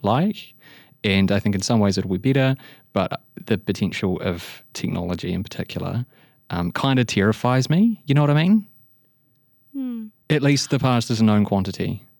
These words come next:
Speaker 1: Although nineteen twenty-two wasn't a great, nineteen twenty-three wasn't a great time, was it?
Speaker 2: Hmm. I think I'd choose future only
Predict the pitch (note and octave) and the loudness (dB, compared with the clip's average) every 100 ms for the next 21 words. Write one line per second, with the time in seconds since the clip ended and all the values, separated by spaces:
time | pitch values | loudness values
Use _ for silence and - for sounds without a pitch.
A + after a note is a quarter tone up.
0 | _ C3+ D3 C#3+ C#3+ C#3+ B2+ B2 A2+ A2 | _ 2 4 4 4 4 2 2 2 0
1 | G2+ F#2+ G2+ G2 G2 G2 - - A#2 A#2 | -4 -6 -8 -8 -8 -10 -12 -12 -4 -2
2 | A2 G2 F#2 G2 G2+ G#2 G2+ G#2+ - A2 | -2 -4 -6 -6 -8 -10 -12 -12 -10 -8
3 | A2 A2+ A2 A2+ - _ _ _ - A3 | -8 -6 -8 -8 -12 _ _ _ -16 -12
4 | G#3+ G#3 G#3 _ _ _ _ _ - A3 | -12 -14 -18 _ _ _ _ _ -14 -12
5 | A3+ C#4 D4+ - A#3 G3+ - - - F3+ | -10 -10 -10 -10 -10 -10 -10 -10 -6 -6
6 | - _ _ G#3 A3+ A3+ F#3 E3+ G#3+ | -6 _ _ -2 -2 -4 -4 -6 -8